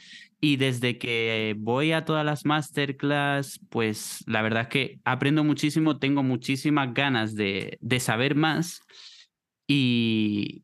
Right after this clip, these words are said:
y el hecho de, de poder contar con alguien cuando lo necesite, eso es lo más, de que si tengo un problema, "Oye, doble J, pf, tengo esto, ¿cómo lo ves?".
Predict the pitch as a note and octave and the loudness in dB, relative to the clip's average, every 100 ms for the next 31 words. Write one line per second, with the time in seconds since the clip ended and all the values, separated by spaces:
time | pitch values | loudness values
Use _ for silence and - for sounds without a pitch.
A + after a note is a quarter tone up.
0 | _ _ C3+ A#2+ G#2+ A#2+ E3+ D3+ C3+ A#2 | _ _ 0 2 0 -2 0 0 0 -2
1 | C3 B2+ B2+ G#2+ A2 A#2 C#3 D3 - _ | -2 -2 0 0 2 2 0 -2 -8 _
2 | _ - C#3 B2 C3+ C3+ C3 B2 A#2+ B2 | _ -2 0 2 0 0 -2 0 2 2
3 | A#2+ A#2 A2+ A2 A2+ A2 G#2+ G#2+ G#2 G#2 | 0 0 -2 -2 0 0 0 0 0 -2
4 | G#2 - A2 E3 - B2 B2 C#3 C3+ - | -4 -2 -2 -2 -2 -2 0 -2 -4 -6
5 | A2+ G#2 A2+ A2 - - - - A#2 A2 | -2 0 0 -2 -8 -14 -14 -8 -4 -2
6 | G#2+ G#2 G#2 G2+ G2 G2 - A2+ A#2+ C3 | 0 2 0 0 0 -2 -4 -2 0 2
7 | C#3 B2 B2+ C3 C3 A2+ C3 D3 A#2+ A#2 | 0 0 2 2 2 0 0 0 0 -2
8 | A#2+ D#3 C#3+ G#2+ - - - - - - | -2 -2 -2 -2 -2 -6 -14 -18 -18 -20
9 | - - - - - - - - C#3+ D#3 | -18 -8 -8 -8 -18 -20 -20 0 2 4
10 | C3+ G#2 - G2+ F#2+ B2+ E3+ - _ _ | 4 0 -2 -2 -2 -4 -12 -20 _ _
11 | - D3+ D#3 A#2+ E2 - - - | 0 4 4 2 0 -4 -10 -14